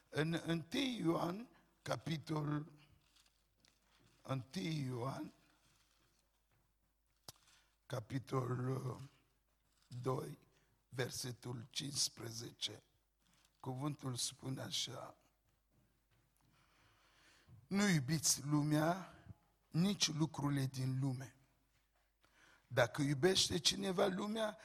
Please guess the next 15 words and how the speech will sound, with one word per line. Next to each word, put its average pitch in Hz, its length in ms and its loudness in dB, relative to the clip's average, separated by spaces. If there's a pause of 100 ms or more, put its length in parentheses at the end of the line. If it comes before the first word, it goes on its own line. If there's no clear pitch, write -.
(140)
dragostea 165 800 0
Tatălui 117 760 -6 (380)
nu 139 200 -2
este 127 640 -2 (200)
în 120 180 -2
el.” 110 300 -6 (1600)
Amin? 120 400 -6 (640)
Putem - 380 -2
zice - 360 -10 (120)
amin? 233 240 -10 (440)
E 190 120 0
dovada. 196 640 2 (1120)
Asta 160 320 2
înseamnă 233 560 2
că 190 260 0